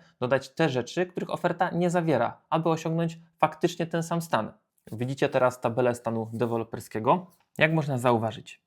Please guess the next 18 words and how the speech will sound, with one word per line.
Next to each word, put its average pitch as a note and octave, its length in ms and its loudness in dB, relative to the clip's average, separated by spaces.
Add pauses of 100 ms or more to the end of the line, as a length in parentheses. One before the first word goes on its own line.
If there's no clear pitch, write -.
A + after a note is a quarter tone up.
(100)
wyceny D3+ 320 -2
domów C3 220 2
murowanych A#2+ 640 0 (200)
są C3+ 200 -2
od C3 100 -2
razu C#3 420 0 (100)
bardziej C3 380 4
kompleksowe A#2+ 720 0
niż G#2+ 160 -4
wyceny G#2+ 320 -4
domów G#2+ 380 -8 (140)
szkieletowych, G2+ 760 -8 (340)
zaś B2 260 0
ceny C3+ 360 0
są A2+ 220 -6
dużo A2 200 0
bardziej G#2+ 320 -4
rozszerzone. F2+ 520 -10